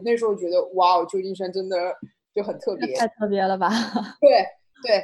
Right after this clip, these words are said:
Speaker 1: 然后，对，他们在five hundred Turner，Turner Street 吧，我有认识好几个艺术家，他们在那边做 resident。他们有一个特别的是，我，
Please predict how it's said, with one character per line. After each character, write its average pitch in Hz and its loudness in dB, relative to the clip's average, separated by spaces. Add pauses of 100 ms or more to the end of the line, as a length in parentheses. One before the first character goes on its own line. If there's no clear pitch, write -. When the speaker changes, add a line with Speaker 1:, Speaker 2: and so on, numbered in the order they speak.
(340)
Speaker 1:
然 202 4
后， 285 6
对， 262 4
他 - 0
们 339 2 (160)
在 277 0 (200)
five 302 2
hundred 302 -4
Turner，Turner 269 -6
Street 202 -8
吧， - -4
我 208 -2
有 202 0
认 233 -4
识 208 -14
好 180 -6
几 180 -12
个 156 -10
艺 190 -8
术 - -20
家， 185 -6
他 190 -8
们 196 -14 (180)
在 202 -4
那 190 -10
边 190 -8 (360)
做 208 2
resident。 208 0 (520)
他 262 2
们 349 4
有 202 4
一 170 -2
个 202 2
特 208 0
别 170 -2
的 160 -2
是， 180 -6 (220)
我， 214 4